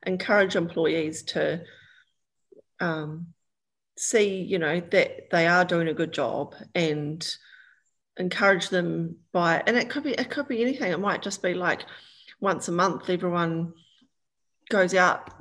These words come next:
for a drink or out for lunch or something, and just,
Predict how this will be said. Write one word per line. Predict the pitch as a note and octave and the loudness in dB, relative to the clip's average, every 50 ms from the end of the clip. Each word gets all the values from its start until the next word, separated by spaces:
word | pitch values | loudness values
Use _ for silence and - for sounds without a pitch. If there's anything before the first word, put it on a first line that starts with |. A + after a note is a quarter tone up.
| - - _ _ _ _ - - | -20 -20 _ _ _ _ -18 -10
for | - G#3+ F#3 | -4 -2 -2
a | E3+ | -2
drink | F3 - F3+ F3+ E3 D3+ D3 D3 - | 2 4 4 4 4 2 -4 -6 -4
or | F#3 D#3 E3+ | 0 4 4
out | F3+ - - - | 4 4 2 0
for | F#3 | 0
lunch | E3 F#3 F#3+ E3+ D3 A#2+ - - - - E3+ | 2 2 2 2 0 -2 -6 -6 -6 -4 -4
or | E3 D3 | -6 -6
something, | - - D#3+ - - - C#3+ C#3+ C#3+ D#3 | -4 -4 -4 -4 -4 -6 -4 -4 -4 -4
and | D3+ D3 D3+ D#3 D#3 E3 E3+ E3+ - - - _ _ _ _ - | -4 -4 -4 -4 -4 -4 -6 -8 -10 -20 -20 _ _ _ _ -6
just, | - F#3+ F#3 F#3 | -2 -2 -2 -4